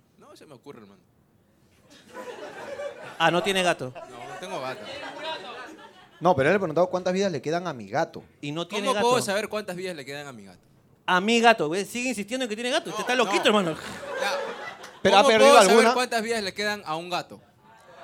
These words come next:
Speaker 1: Ya. La pongo así.
Speaker 2: ¿Por qué
Speaker 3: Pero
Speaker 2: te interesa
Speaker 3: depende,
Speaker 2: ese
Speaker 3: pues.
Speaker 2: gato? ¿Por qué te interesa ese gato?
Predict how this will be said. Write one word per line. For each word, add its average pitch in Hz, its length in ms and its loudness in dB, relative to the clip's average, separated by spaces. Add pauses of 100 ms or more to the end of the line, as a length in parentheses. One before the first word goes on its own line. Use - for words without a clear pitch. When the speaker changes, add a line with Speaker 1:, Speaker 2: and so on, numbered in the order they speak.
(200)
Speaker 1:
Ya. 160 200 -6 (540)
La 143 140 -18
pongo 196 180 -14
así. 151 140 -16 (140)
Speaker 2:
¿Por 156 120 -10
qué - 80 -4
Speaker 3:
Pero 139 140 2
Speaker 2:
te 123 60 -2
interesa 208 140 0
Speaker 3:
depende, 214 180 0
Speaker 2:
ese 190 80 -2
Speaker 3:
pues. - 20 -2 (100)
Speaker 2:
gato? 147 140 -10
¿Por 160 120 -14
qué 190 80 -10
te 202 80 -12
interesa 180 260 -14
ese 156 160 -16
gato? 123 200 -20